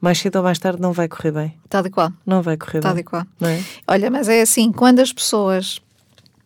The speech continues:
Speaker 2: estão a entrar no mercado de trabalho, a maior parte delas o que está a pensar é: ok, eu preciso de um trabalho para ganhar dinheiro, para ter a minha independência, ou para pagar as contas, ou o que é que seja. Portanto,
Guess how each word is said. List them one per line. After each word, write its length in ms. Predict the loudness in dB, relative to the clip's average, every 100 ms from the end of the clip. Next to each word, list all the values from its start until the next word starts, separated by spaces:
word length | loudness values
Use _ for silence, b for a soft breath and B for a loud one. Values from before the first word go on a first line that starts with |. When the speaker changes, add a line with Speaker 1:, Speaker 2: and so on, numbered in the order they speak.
| _ -16 -12
Speaker 2:
estão 300 | -2 0 2
a 80 | 0
entrar 260 | 0 0 0
no 60 |
mercado 300 | -2 -2 -2
de 40 | -2
trabalho, 320 | -2 0 0
a 20 |
maior 140 | -2 0
parte 240 | 0 0
delas 440 | -2 -2 -2 -4
o 80 | -6
que 60 | -8
está 180 | -2 -4
a 60 |
pensar 420 | -2 -8 -2 -2 0
é: 140 | -2 -4 _ -10
ok, 340 | -4 -2 -2
eu 40 | -2
preciso 280 | -4 -4
de 60 | -6
um 20 |
trabalho 480 | -6 -2 2 2 -2 _
para 100 | -8 -4
ganhar 300 | -2 -2 -2
dinheiro, 420 | -2 0 0 -4
para 100 | -10
ter 140 | -8 -8
a 20 |
minha 120 | -10
independência, 680 | -8 -4 -2 0 -2 -4 -8
ou 60 |
para 120 | -8 -10
pagar 240 | -6 -4
as 140 | -6
contas, 400 | -4 -4 -2 -4
ou 60 | -4
o 40 |
que 120 | -4 -6
é 40 |
que 80 | -4
seja. 360 | -2 -2 -4 -10
Portanto, 400 | -4 -2 -2